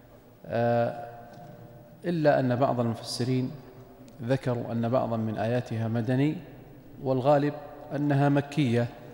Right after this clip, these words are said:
وسبب الخلاف في بعض آياتها أنها نزلت في آخر العهد المكي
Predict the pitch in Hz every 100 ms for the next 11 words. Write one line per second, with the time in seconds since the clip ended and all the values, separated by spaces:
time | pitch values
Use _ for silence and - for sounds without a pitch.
0 | - - - - - - - - - -
1 | - - - - 123 131 127 131 - 170
2 | 156 127 170 160 139 127 - 135 135 -
3 | 123 127 127 120 113 127 135 - 135 131
4 | - - - - - - 156 156 147 143
5 | 139 156 143 147 147 - 127 123 143 156
6 | 160 - 165 160 165 165 - - - -
7 | - - 120 107 135 117 113 113 113 -
8 | 104